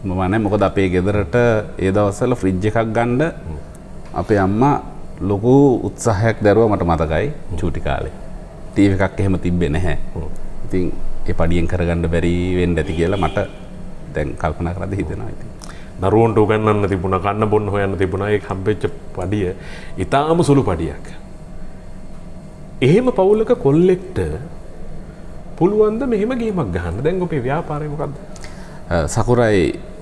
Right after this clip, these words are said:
Speaker 1: අ, සමූහ ව්‍යාපාරයේ අධිපති විදියට කටයුතු කරන්නේ.
Speaker 2: හ්ම්.
Speaker 1: ජපානයේ ඇත්තටම සකුරයි සමූහ ව්‍යාපාරයේ, අ, මූල්-, මූලික අඩිතාලම තියෙන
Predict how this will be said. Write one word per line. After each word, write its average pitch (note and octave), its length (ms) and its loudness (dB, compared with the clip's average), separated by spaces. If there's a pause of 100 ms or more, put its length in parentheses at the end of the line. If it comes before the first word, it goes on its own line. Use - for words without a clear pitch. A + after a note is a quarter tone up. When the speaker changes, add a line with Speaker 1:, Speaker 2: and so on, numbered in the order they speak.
(160)
Speaker 1:
අ, C#2 240 -6
සමූහ F#2+ 400 2
ව්‍යාපාරයේ E2 640 2
අධිපති D#2 340 -2
විදියට C#2+ 300 -4 (140)
කටයුතු D#2 280 -6
කරන්නේ. E2+ 320 -2
Speaker 2:
හ්ම්. D#2+ 60 -4
Speaker 1:
ජපානයේ F2 400 2
ඇත්තටම E2 280 -4
සකුරයි F2+ 520 2
සමූහ F#2 260 2
ව්‍යාපාරයේ, E2+ 680 0 (540)
අ, C#2 100 -4 (1400)
මූල්-, G2+ 680 4 (380)
මූලික A#2 340 4 (440)
අඩිතාලම F#2+ 480 2
තියෙන A2 300 0